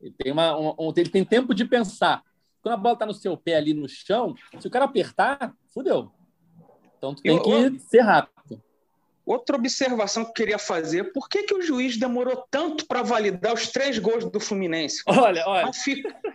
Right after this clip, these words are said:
Speaker 2: não teve nada em nenhum gol. Ele ficava
Speaker 1: Ó.
Speaker 2: um tempão ouvindo alguma coisa ali, cara. Que
Speaker 1: Eu, eu,
Speaker 2: desespero aquilo.
Speaker 1: eu acho que os dois, o primeiro e o terceiro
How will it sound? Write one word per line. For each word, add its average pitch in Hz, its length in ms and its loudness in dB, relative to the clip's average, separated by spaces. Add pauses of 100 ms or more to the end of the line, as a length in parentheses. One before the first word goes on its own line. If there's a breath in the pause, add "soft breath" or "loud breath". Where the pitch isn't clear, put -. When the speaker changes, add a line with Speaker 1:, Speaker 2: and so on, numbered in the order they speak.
(140)
Speaker 2:
não 370 200 0
teve 349 380 2
nada 339 420 2
em 302 60 4
nenhum 302 340 4
gol. 339 400 2
Ele 285 200 2
ficava 302 500 2
Speaker 1:
Ó. 339 60 2
Speaker 2:
um 294 60 -4
tempão 330 720 -2
ouvindo 294 460 0
alguma 269 340 -2
coisa 269 380 -2
ali, 285 320 -2
cara. 165 240 -4
Que - 140 -4
Speaker 1:
Eu, 262 160 6
eu, 208 60 12
Speaker 2:
desespero 247 600 4
aquilo. 277 400 -2
Speaker 1:
eu 240 80 8
acho 277 160 6
que 247 80 -2
os 202 120 2
dois, 220 240 8
o 185 200 -2
primeiro 208 360 6
e 220 40 0
o 202 100 0
terceiro 170 680 2